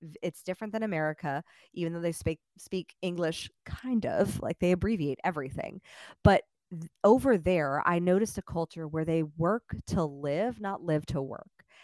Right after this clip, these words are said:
And so it allowed me to slow down, and by slowing down, my business actually sped up. But I was taking my, I was much more intentional with my time rather than choosing to constantly be busy and filling my, my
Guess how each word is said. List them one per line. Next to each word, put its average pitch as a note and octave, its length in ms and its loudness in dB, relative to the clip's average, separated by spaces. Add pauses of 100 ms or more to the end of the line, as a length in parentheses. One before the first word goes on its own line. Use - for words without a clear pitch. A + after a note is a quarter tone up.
(300)
And F#3+ 160 2
so F#3 300 2
it F3+ 80 2
allowed F3 420 -2
me A#3+ 120 -2
to G#3+ 80 0
slow F3 500 0
down, E3+ 580 -4
and F#3+ 140 -2
by E3+ 140 0
slowing G#3+ 460 -2
down, F#3 280 0
my F#3 140 0
business F3+ 420 -2
actually F3+ 320 -2
sped E3 440 -8 (120)
up. E3 340 -2 (520)
But F#3 100 6
I F3+ 140 6
was F3 180 2
taking G#3 420 -2
my, F#3 160 -4
I F3+ 80 0
was E3+ 200 -2
much G#3+ 240 -6
more F3 120 -4
intentional F#3 800 -4
with D3+ 180 -4
my C#3+ 220 -4
time C#3+ 540 -8 (260)
rather F3+ 340 2
than D#3 320 -4 (140)
choosing F#3 400 0
to D#3+ 80 -2
constantly D#3+ 640 -4
be D3+ 160 0 (100)
busy E3 340 0
and C#3 140 -4
filling D#3+ 420 -4
my, C#3+ 280 -4 (380)
my D3 320 0